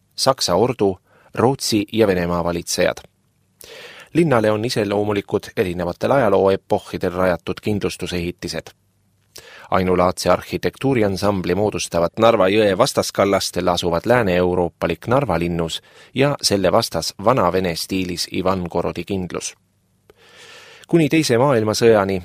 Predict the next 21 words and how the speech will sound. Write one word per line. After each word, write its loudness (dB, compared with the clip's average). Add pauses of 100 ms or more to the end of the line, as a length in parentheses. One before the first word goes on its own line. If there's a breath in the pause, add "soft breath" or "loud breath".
(120)
oli 0
linna 2
uhkuseks -2
selle -2
ajalooline 0
kesklinn. -6 (1160 loud breath)
See -2
seitsmeteistkümnendal -2
sajandil 0 (120)
ühtse -6
kompleksina -2
rajatud -2
ansambel 0 (460 soft breath)
ühendas 0
kohalikke 2
traditsioone -2 (120)
gootika, -2 (120)
renessansi 0
ja 0 (100)
baroki 0
elementidega. -6